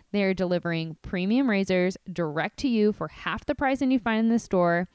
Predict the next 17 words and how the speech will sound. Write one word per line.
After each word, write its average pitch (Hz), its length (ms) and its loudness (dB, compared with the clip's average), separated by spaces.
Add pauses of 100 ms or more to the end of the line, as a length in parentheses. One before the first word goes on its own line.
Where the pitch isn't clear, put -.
(360)
They 208 240 0
are 185 420 0
so 208 720 0
amazing, 180 520 -2
you 202 120 0
guys. 208 360 -2
They 202 200 -4
also 175 380 -2
have 175 380 -6
this 156 360 -4
really 160 640 -6 (160)
great 156 460 -6 (140)
shaving 170 720 -6
cream 196 500 -4
that 175 220 -4
I 170 80 -6
am 165 160 -4